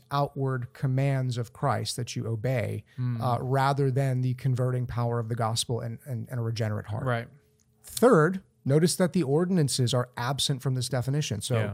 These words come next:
Speaker 1: Lord's Supper, baptism,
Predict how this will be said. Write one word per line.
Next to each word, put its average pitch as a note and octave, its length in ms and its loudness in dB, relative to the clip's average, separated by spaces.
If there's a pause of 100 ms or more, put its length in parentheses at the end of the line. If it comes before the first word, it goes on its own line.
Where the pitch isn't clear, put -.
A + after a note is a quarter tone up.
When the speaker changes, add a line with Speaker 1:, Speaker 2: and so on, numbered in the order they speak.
(160)
Speaker 1:
Lord's B2+ 280 0
Supper, D#3+ 400 4 (1040)
baptism, F3 600 2